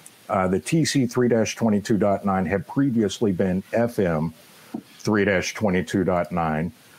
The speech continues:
And since I'm a dinosaur, I grew up on F M twenty-three dash nine,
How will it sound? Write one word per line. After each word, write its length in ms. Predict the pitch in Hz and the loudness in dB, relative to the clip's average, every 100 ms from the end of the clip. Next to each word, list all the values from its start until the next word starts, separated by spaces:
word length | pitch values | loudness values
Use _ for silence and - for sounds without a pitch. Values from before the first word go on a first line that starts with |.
| - - | -16 -4
And 180 | 107 92 | -4 0
since 240 | 107 - | -2 0
I'm 140 | 101 | 0
a 40 | 87 | 0
dinosaur, 680 | 98 104 104 - 101 87 87 | 0 0 0 -2 0 2 2
I 80 | 87 | 0
grew 320 | 98 95 90 | 0 2 2
up 160 | 90 | 0
on 220 | 92 90 90 | -2 -2 -2
F 220 | 95 - | -2 -2
M 180 | 87 80 | -2 -4
twenty-three 600 | - 92 87 98 90 80 | -2 -2 -2 -2 0 0
dash 440 | 76 101 113 - | 0 0 0 -2
nine, 480 | 87 76 87 78 78 | -4 -2 -4 -6 -8